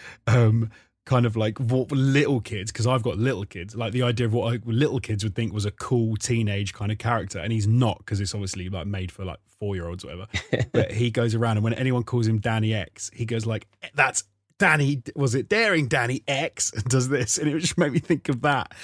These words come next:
Speaker 1: Like, it's a bunch of grown-ass men, like,
Speaker 2: Yep.
Speaker 1: who've come up with a name for a game who are as far away from, like, down with the kids, and they're
Speaker 2: Ugh.
Speaker 1: like, "Yeah, it's super punky, and it's called X Defiant."
Speaker 2: Yeah, yeah.
Speaker 1: And I was like, "Oh, no,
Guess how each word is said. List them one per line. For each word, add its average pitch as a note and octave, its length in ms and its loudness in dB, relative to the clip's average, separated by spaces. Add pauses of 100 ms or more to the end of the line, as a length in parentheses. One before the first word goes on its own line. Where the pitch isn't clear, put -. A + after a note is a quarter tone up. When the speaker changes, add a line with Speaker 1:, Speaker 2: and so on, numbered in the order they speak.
(160)
Speaker 1:
Like, C#3+ 160 6
it's C3+ 120 4
a C#3+ 60 6
bunch D3 340 0
of C3 120 2
grown-ass C#3 600 4
men, A#2+ 460 0 (300)
like, A2+ 240 -2 (200)
Speaker 2:
Yep. G2+ 160 4
Speaker 1:
who've B2 160 6
come C3 220 2
up B2+ 100 2
with B2+ 140 2
a A#2+ 60 4
name B2 420 4
for A2+ 160 0
a A2 80 2
game A2 360 0
who A2+ 160 2
are G#2+ 300 -2 (440)
as A2+ 120 0
far B2+ 400 4
away A#2+ 340 2
from, A2 360 0
like, F#2 360 -4 (320)
down G#2+ 360 2
with G#2+ 100 2
the A2+ 100 -2
kids, A#2+ 560 2 (120)
and A2 100 0
they're A2 80 0
Speaker 2:
Ugh. G#2+ 60 0
Speaker 1:
like, G2+ 140 0 (340)
"Yeah, F2+ 320 0
it's - 220 -6
super A#2 340 0
punky, G2 600 4
and F#2+ 100 -8
it's E2+ 140 -8
called F#2 300 -4 (260)
X - 400 -2
Defiant." F#2 680 0 (100)
Speaker 2:
Yeah, G#2+ 60 0
yeah. - 40 4
Speaker 1:
And G2 60 4
I G2 40 -2
was F#2 120 -4
like, E2+ 160 -8 (460)
"Oh, G3+ 280 6
no, - 260 8